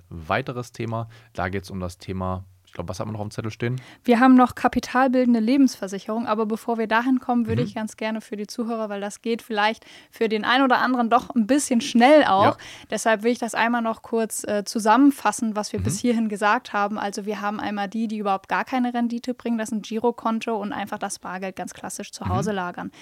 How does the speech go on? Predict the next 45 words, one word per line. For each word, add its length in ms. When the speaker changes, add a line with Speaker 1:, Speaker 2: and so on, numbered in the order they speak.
Speaker 2:
in 120
welcher 260
Form 240
auch 140
immer. 260
Und 180
dann 200
haben 180
wir 100
noch 220
als 240
zweites 440
eben 280
sowas 400
wie 160
ein 300
Sparbuch 760
oder 320
ein 260
Bausparvertrag. 1200
Speaker 1:
Mhm. 260
Speaker 2:
Genau, 260
vielleicht 440
für 100
die, 420
die 100
jetzt 220
nicht 260
wissen, 280
was 140
eigentlich 300
ein 100
Bausparvertrag 960
ist, 140
was 160
man 120
damit 340
macht, 260
magst 260
du 60
das 180
einmal 280
noch 140
kurz 220
erklären? 480